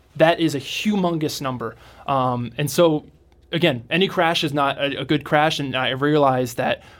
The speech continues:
a lot of people are, are gonna be hitting that roundabout. I, I do think it's gonna take a couple of years, and, and we need to look at the data over, and, you know, we're only looking at this at one year,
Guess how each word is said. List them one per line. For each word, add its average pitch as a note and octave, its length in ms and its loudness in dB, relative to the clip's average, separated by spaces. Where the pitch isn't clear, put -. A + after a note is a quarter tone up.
a C3 60 -6
lot C3+ 180 2
of C3 60 -4
people C#3 220 0
are, C3 80 2
are B2+ 200 0
gonna C3+ 340 -4
be C3 80 -2
hitting C3+ 140 -4
that B2 160 -4
roundabout. C3 540 0
I, C3+ 140 -2
I B2 100 -10
do D3 180 0
think C3+ 180 -4
it's C3+ 120 -4
gonna C3 140 0
take C#3 120 -8
a C3+ 60 -6
couple C3 200 -4
of B2+ 60 -4
years, B2+ 260 -2
and, C3+ 160 -6
and D3+ 140 -2
we F3 80 4
need G3 100 2
to F3 60 4
look F3+ 140 0
at F3+ 60 -6
the E3 60 -2
data E3 280 0
over, C3+ 240 -6
and, C3 180 -8
you C3+ 100 -6
know, C3+ 120 -4
we're D#3+ 220 2
only F3 160 0
looking D#3 160 -2
at C#3+ 40 -2
this C3+ 140 -4
at B2 80 -4
one C#3 180 -2
year, C3 240 -4